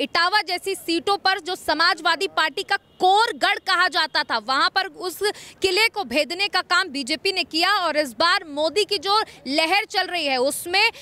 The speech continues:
ये मैनपुरी भी बह चलेगी और यहां से प्रत्याशी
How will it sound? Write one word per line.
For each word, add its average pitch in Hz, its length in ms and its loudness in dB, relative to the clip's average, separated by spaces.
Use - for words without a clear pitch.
ये 302 140 2
मैनपुरी 330 600 2
भी 381 180 0
बह 277 340 0
चलेगी 392 520 2
और 370 280 4
यहां 302 320 -2
से 370 580 -2
प्रत्याशी 370 680 0